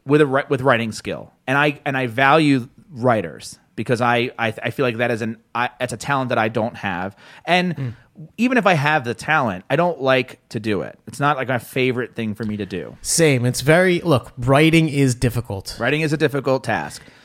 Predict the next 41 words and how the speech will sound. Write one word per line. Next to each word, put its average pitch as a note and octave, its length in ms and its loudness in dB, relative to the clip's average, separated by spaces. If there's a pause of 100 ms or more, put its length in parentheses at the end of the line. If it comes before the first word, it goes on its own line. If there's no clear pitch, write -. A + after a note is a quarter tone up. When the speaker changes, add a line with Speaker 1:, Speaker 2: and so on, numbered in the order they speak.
(100)
Speaker 2:
Especially D#3+ 500 4
if D3 80 0
it's D3 120 -2
close E3 280 2
to C#3 100 0
home. C3 320 4
You're, B2 120 2
like, A2+ 180 0
bleeding C#3+ 460 4
on C3 100 4
a B2+ 60 4
page C3 400 0
for B2+ 140 -2
hours. B2 520 2
Speaker 1:
Yeah. D3 120 4
Speaker 2:
Like, A#2 120 -2
that's B2+ 220 -4
exhausting. A#2 520 -2
Speaker 1:
And D#3 120 4
I F3 80 4
need F#3+ 260 0
somebody G2+ 520 2
to - 200 -4
help D#3 160 2
me C#3 80 -6
with A2 140 -6
that. G2+ 240 0
And G2+ 100 -6
so, A#2 440 2 (120)
uh, A2+ 240 2
bringing B2+ 400 -4
on C#3+ 160 -2
anybody C3 380 0
who B2+ 160 0
is A#2 100 -2
a A#2 120 0
writer A2+ 500 2
or G#2+ 260 -4
has G#2 300 -4
writing A2 360 -2
skills C3 680 -2